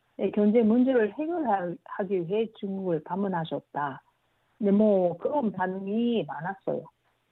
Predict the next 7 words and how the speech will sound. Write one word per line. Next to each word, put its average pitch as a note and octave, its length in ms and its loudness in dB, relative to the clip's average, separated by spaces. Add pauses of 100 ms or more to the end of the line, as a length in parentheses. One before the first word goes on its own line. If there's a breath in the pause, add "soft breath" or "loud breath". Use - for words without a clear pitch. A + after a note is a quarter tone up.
(400)
네, C4 160 2
그만큼 F4 560 0
지도자의 A#3 600 2
동향이 F#3 760 -4
경제에 F#3+ 640 2
직접 B3 360 -6
관련이 G3+ 520 -2